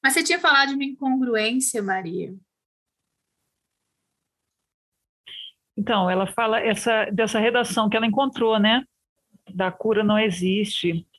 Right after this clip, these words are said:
Speaker 2: E ela fala, né, logo no início, né? "Nem adianta me dizer que, professora, a cura não existe, professora, nem adianta me dizer que sim, as pessoas estão morrendo nas guerras, eu vi no filme Forrest Gump."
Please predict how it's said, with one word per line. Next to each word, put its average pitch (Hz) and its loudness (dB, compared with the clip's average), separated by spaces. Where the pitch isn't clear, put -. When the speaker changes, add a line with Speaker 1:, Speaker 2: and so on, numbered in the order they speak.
Speaker 2:
E 190 2
ela 190 0
fala, 190 0
né, 180 0
logo 190 0
no 214 0
início, 202 0
né? 185 0
"Nem 208 2
adianta 208 0
me 196 0
dizer 180 -2
que, 180 -8
professora, 185 -2
a 180 -4
cura 220 0
não 233 0
existe, 180 0
professora, 170 -4
nem 196 0
adianta 202 0
me 208 2
dizer 190 -2
que 214 -6
sim, 196 -2
as 175 -2
pessoas 190 -4
estão 202 -2
morrendo 190 2
nas 175 0
guerras, 202 0
eu 196 2
vi 180 -2
no 202 2
filme 196 -2
Forrest 202 -2
Gump." 165 -2